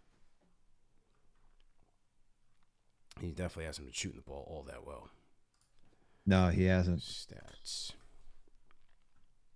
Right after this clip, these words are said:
Speaker 2: And that, it's actually pretty nice to see that he was shooting that well during All-Star. Maybe that's, like, a way to jumpstart him
Speaker 1: Right.
Speaker 2: to get out of his slump
Speaker 1: Right.
Speaker 2: because he was hesitant, rushing,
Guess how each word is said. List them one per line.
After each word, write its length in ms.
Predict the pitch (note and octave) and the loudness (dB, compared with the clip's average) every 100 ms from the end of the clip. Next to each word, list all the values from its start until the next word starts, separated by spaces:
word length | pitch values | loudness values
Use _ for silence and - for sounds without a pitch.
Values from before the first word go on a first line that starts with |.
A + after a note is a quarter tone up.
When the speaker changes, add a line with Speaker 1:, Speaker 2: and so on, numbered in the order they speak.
| - - | -20 0
Speaker 2:
And 100 | - | 8
that, 180 | A#2+ D3 | 10 12
it's 360 | C#3 F3+ D3 D3 | 12 12 12 10
actually 240 | F#3 G3 | 10 10
pretty 220 | F#3 F3+ | 8 10
nice 180 | C#3 C#3 | 10 8
to 80 | B2+ | 6
see 120 | C3+ | 6
that 160 | A#2+ A2+ | 6 8
he 60 | |
was 100 | G#2 | 6
shooting 300 | F#2+ A#2 A2+ | 6 8 10
that 180 | A2+ A2+ | 10 8
well 300 | G#2 A2 A#2 | 8 8 8
during 220 | G#2+ G#2 | 6 6
All-Star. 520 | G2+ G#2 - G#2 G2+ - _ _ - | 6 4 4 6 4 2 _ _ 6
Maybe 240 | B2+ C#3 | 10 12
that's, 220 | B2+ B2 | 12 10
like, 120 | B2+ | 10
a 40 | A2+ | 10
way 180 | A#2 A#2 | 10 10
to 100 | G2 | 8
jumpstart 500 | G#2+ G#2+ - A2 A2 | 8 6 8 8 10
him 160 | A2 | 8
Speaker 1:
Right. 200 | G#2+ F#2 | 6 2
Speaker 2:
to 60 | - | 4
get 140 | G2 | 6
out 160 | G2+ G#2 | 6 8
of 60 | |
his 120 | G2 F#2+ | 6 4
slump 280 | G#2 G#2+ | 6 6
Speaker 1:
Right. 200 | F#2+ E2+ - | 6 2 4
Speaker 2:
because 560 | G2 G#2 G#2 G2+ F#2 - - - - _ | 8 10 10 10 6 0 -20 -20 -20 _
he 120 | G#2+ | 6
was 140 | F#2+ | 6
hesitant, 580 | - B2 A#2+ A2+ A2+ A2 - _ - - - | 10 10 12 12 10 10 6 _ -20 -14 -2
rushing, 760 | E2+ A2+ A#2 B2+ A#2 G#2+ G#2 | 6 8 8 8 8 8 4